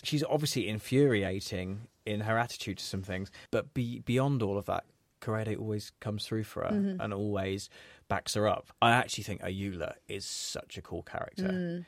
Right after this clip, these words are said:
Speaker 1: even though
Speaker 2: She's a serial
Speaker 1: she-,
Speaker 2: killer.
Speaker 1: she's basically a s-, yeah, quite sociopathic,
Speaker 2: Mm.
Speaker 1: you know, and yes, a serial killer, obviously, as it says at the very top, but, um,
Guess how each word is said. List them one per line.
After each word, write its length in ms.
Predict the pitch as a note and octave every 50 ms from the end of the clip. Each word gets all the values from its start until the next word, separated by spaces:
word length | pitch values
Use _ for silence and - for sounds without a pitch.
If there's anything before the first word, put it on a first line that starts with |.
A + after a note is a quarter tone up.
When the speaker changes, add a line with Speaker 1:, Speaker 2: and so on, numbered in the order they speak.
| _ -
Speaker 1:
even 380 | - D#3 E3+ F3 C#3+ D3 D3+
though 400 | C#3+ C#3+ B2+ G2+ F2 F2+ F#2 G2+ - _ - - -
Speaker 2:
She's 160 | - D#3+ E3
a 60 | E3 D#3+
serial 300 | - F#3 F3 D#3 C3 F3
Speaker 1:
she-, 80 | - -
Speaker 2:
killer. 100 | A3 F3+
Speaker 1:
she's 200 | E3 E3 C#3+ -
basically 760 | E3 D#3+ E3+ C3+ - C3 A#2 G#2 A2+ A2+ A2 G#2+ G#2 G#2 - - - - - - _ -
a 40 | -
s-, 180 | A2 - - -
yeah, 180 | E3 D#3 F3 C3
quite 220 | - - - G#3+ F3
sociopathic, 800 | - - F#3 - - C#3+ A#2 - - F3 E3+ - A2+ A2 - -
Speaker 2:
Mm. 220 | - G3+ F#3+ F#3
Speaker 1:
you 80 | A2 G2+
know, 200 | F#2+ F#2 G2 G2+
and 200 | G2 G2 A2 A2+
yes, 220 | B2 A2+ G#2 -
a 20 | G2+
serial 260 | - - G2 F#2+ G2
killer, 220 | - - F#2+ F#2+
obviously, 480 | F#2+ F#2+ G2+ G2+ A2 F#2 - F2 F#2 F#2+
as 220 | G2 G#2 G2+ G2
it 100 | G#2+ F#2+ - - - - - - - - -
says 240 | - - - G#2 G2+
at 60 | G2+
the 80 | G2+
very 220 | G2+ G2+ G2+ G2 G2
top, 300 | - - D3 C3 G#2 -
but, 160 | - G#2+ G#2 - -
um, 400 | G2+ G#2+ G2+ G2 F#2+ F#2+ F#2